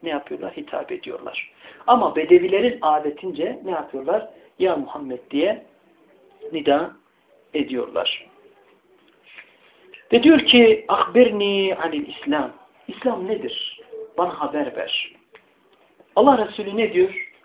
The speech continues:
"En teşhede en la ilahe illallah ve enne Muhammeden Resulullah." Allah Azze ve Celle'den başka, hakkıyla ibadet edilecek başka bir ilahın olmadığını, yani la ilahe illallah'a ve Muhammedun Resulullah,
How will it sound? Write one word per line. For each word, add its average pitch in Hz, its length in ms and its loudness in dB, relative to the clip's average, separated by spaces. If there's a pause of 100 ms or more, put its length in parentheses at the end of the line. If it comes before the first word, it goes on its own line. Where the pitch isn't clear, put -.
"En 165 160 -14
teşhede 165 400 -8
en 147 240 -8
la 156 360 -6
ilahe 143 360 -12
illallah 165 640 -4 (360)
ve - 60 -6
enne 147 220 -8
Muhammeden 139 600 -12 (420)
Resulullah." - 580 -16 (720)
Allah 214 320 4
Azze 165 240 -2
ve 160 120 -2
Celle'den 160 560 -2
başka, 139 460 -6 (380)
hakkıyla 196 440 -4
ibadet 165 520 0
edilecek 151 480 -8
başka 131 320 -2
bir 165 80 0
ilahın 165 440 0
olmadığını, 131 640 0
yani 156 320 2
la 160 180 4
ilahe 143 360 -6
illallah'a 143 680 -2 (480)
ve 170 40 2
Muhammedun 202 800 0 (380)
Resulullah, 147 720 -8